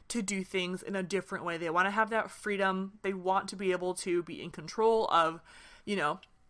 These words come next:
making those decisions. They are just so, like, I love, love an Aquarius. The energy is so good.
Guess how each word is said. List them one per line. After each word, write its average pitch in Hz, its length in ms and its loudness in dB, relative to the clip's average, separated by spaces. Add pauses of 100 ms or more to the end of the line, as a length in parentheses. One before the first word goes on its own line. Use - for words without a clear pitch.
(520)
making 190 420 0
those 165 160 -2
decisions. 226 640 -2
They 185 160 -2
are 170 560 2
just - 320 -6
so, 190 800 4 (400)
like, 180 240 -2 (100)
I 196 160 -6
love, 170 800 -2 (260)
love 190 400 2
an 165 80 -4
Aquarius. - 560 -8
The - 140 -6
energy 202 260 -2
is 214 100 -8
so 165 200 -2
good. 147 260 -6